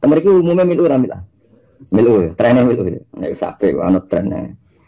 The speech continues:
Tapi nak tengene riwayat-riwayat napa? Milah.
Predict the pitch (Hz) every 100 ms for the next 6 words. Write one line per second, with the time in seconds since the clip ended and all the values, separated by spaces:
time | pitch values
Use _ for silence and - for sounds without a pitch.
0 | _ - 87 147 135 - 113 104 104 104
1 | 104 123 127 - - _ _ _ _ _
2 | 208 _ - 85 -